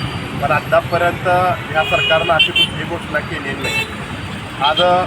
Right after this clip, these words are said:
दोन हजार सो-, सोळाला जीके मागास संस्थेच्या माध्यमातून आम्ही एक छोटंसं रोप लावलं होतं, एक अंकुर पेरला होता. त्या माध्यमातून आज आम्ही समस्त सोलापूर जिल्ह्यामध्ये जे काय आमच्या निराधार महिला भगिनी असतील,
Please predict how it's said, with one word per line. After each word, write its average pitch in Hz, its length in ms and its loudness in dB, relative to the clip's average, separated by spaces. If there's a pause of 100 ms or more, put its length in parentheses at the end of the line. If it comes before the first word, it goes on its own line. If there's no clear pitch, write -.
(180)
दोन 170 160 0
हजार 170 260 4
सो-, 170 400 -2
सोळाला 170 480 4 (300)
जीके 175 200 -4
मागास 160 320 0
संस्थेच्या 156 440 -4
माध्यमातून 160 560 0
आम्ही 156 240 2 (640)
एक - 160 -4
छोटंसं 175 420 2
रोप 180 200 0
लावलं 175 280 4
होतं, 156 280 -2 (300)
एक - 100 -4
अंकुर 151 280 -2 (120)
पेरला 160 280 0
होता. 135 260 2 (500)
त्या 143 80 4
माध्यमातून 160 600 4
आज 165 240 6
आम्ही 165 200 2 (440)
समस्त 180 400 0 (120)
सोलापूर 170 400 4
जिल्ह्यामध्ये 185 800 2 (880)
जे 165 80 0
काय 185 160 2
आमच्या 180 260 2
निराधार 170 440 4 (320)
महिला 160 240 4
भगिनी 170 340 0
असतील, 175 340 0